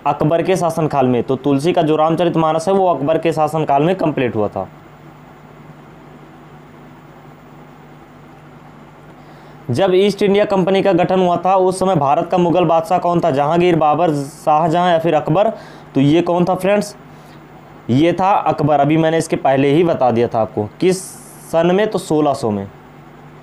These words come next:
सोलह सौ में, ठीक है, सोलह सौ ईस्वी में अकबर था। इसकी पीडीएफ़ चाहिए तो प्लीज़ आप Telegram चैनल ज्वाइन कर लीजिए। Telegram पर सर्च करिए improve एचडी math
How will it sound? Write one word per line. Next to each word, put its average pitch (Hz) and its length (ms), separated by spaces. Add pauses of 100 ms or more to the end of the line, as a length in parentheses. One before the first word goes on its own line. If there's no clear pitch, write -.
(560)
सोलह 139 340
सौ 120 160
में, 110 120
ठीक 180 180
है, 220 80
सोलह 139 260
सौ 160 120
ईस्वी 113 240
में 104 100
अकबर 110 320
था। 95 180 (1300)
इसकी 151 260
पीडीएफ़ 202 400
चाहिए 214 280
तो 233 140
प्लीज़ 202 440
आप 214 180
Telegram 190 460
चैनल 190 320
ज्वाइन 160 220
कर 170 140
लीजिए। 185 420 (480)
Telegram 175 460
पर 170 120
सर्च 185 300
करिए 190 280
improve 165 520
एचडी 151 460
math 160 280